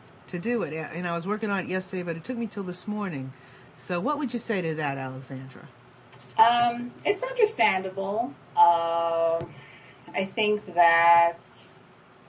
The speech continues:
Speaker 2: I mean, people have asked me in the past, "Why do I paint the figure? What,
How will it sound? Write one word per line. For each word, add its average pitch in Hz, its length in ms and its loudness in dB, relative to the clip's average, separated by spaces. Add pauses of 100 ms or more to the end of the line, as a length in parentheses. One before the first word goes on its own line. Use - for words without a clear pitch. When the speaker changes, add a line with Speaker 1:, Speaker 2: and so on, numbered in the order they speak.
(1500)
Speaker 2:
I 208 40 -4
mean, 220 160 -2
people 247 220 0
have 202 140 2
asked 180 280 4
me 202 120 -4
in 175 100 -8
the 175 80 -10
past, 175 680 0
"Why 180 260 2
do 180 140 -4
I 170 100 2
paint 175 360 -14
the 175 60 -14
figure? 165 520 -8
What, 165 600 -2